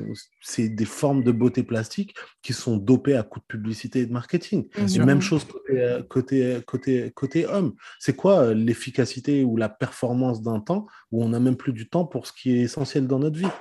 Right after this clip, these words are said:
Speaker 2: Mm.
Speaker 1: Donc,
Speaker 2: C'est
Speaker 1: même
Speaker 2: vrai.
Speaker 1: ces, ces notions-là de, de, d'organisation, de gestion du temps, je, je, je suis pas en train de jeter, euh, le, le, le bébé avec l'eau du bain. Je, on, on y
Speaker 2: Mhm.
Speaker 1: viendra. Je, je, je suis pour une gestion vraiment raisonnée et consciente de notre temps et de nos ressources.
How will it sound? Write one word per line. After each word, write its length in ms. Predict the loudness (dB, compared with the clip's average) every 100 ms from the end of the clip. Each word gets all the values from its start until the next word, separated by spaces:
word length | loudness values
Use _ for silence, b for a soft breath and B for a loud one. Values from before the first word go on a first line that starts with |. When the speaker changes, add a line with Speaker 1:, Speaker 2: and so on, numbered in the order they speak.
| -2
Speaker 2:
Mm. 140 | 0 -2 B
Speaker 1:
Donc, 100 | 2
Speaker 2:
C'est 60 | 6
Speaker 1:
même 100 | 6
Speaker 2:
vrai. 20 | 8
Speaker 1:
ces, 380 | 8 10 8 4
ces 160 | 4
notions-là 640 | 8 8 6 4 6 4 2
de, 340 | 0 0 0
de, 360 | -2 -4 -4 -6 B B B 2
d'organisation, 760 | 4 6 6 6 4 2 -2 -2
de 140 | -2
gestion 380 | 0 0 0 2
du 160 | 0 0
temps, 340 | -2 -2 -4 -4
je, 300 | 0 0 0
je, 320 | 0 0 0 B B
je 40 | -8
suis 80 | 0
pas 60 |
en 60 | 2
train 180 | 4 2
de 80 | 4
jeter, 440 | 2 2 4 4
euh, 400 | 4 2 0 -2
le, 360 | -4 -4 -4 -4
le, 280 | -4 -6 -8 B B
le 140 | -2 2
bébé 280 | 2 4 4
avec 260 | 4 0
l'eau 80 | -2
du 160 | -2 0
bain. 240 | 2 0 -4
Je, 80 |
on, 260 | -4 -4 -2
on 360 | -4 -4 -4 -2
y 60 |
Speaker 2:
Mhm. 40 | 2
Speaker 1:
viendra. 380 | 2 4 4 2
Je, 140 | 0 -8
je, 160 | -8 -10 -10
je 80 | -12
suis 100 | -20 -8
pour 180 | -2
une 120 | 0 4
gestion 420 | 2 2 0 0
vraiment 360 | 0 2 2
raisonnée 520 | 4 2 2 0 0 -4
et 60 |
consciente 440 | -6 -10 -6 -4 -2
de 80 |
notre 200 | -2 -4
temps 180 | -4 -8 -8 B B
et 80 | -2
de 80 |
nos 140 | 0 2
ressources. 480 | 4 2 2 -2